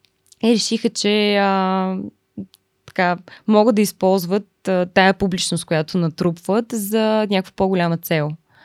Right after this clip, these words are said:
Ам, и, и тя е да позволят на хора с, с, а, така,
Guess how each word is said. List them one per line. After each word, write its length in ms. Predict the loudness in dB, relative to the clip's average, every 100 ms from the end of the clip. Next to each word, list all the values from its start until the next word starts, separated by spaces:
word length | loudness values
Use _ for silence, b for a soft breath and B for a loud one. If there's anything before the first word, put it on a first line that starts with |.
| B B B B B -4
Ам, 800 | 0 0 0 0 -2 -4 -6 -10 _ _ _ _ _ _ _ _ _ _ _ -12
и, 540 | -6 -4 -2 -2 -4 -4 -4
и 140 | -6
тя 380 | -2 0 2 4
е 160 | 2 0
да 280 | 0 0 -2 -6 _
позволят 600 | -4 -4 -4 -2 0 0
на 160 | 0 -2
хора 560 | 0 2 2 2 0 -2
с, 140 | -8 _ _ -14 -12
с, 220 | -10 -8 -6
а, 380 | -4 -4 -6 -8 -12 B B
така, 320 | -4 0 0